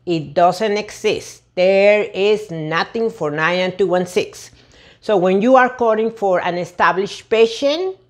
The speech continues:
nine nine two one one all the way to nine nine two one five,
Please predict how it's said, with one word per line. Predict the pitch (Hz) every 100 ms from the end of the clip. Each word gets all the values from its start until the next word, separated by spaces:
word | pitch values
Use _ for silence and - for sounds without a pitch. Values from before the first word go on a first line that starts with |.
| _ _ _ _ -
nine | 185 180 190
nine | 185 180
two | 208 196
one | 180 180 180
one | 180 185 190
all | - 175 175
the | 185
way | 165 185
to | 180 185
nine | 170 170 175 175
nine | 170 170 170
two | 185 175
one | 160 170 170
five, | 160 - 202 240 359 359 -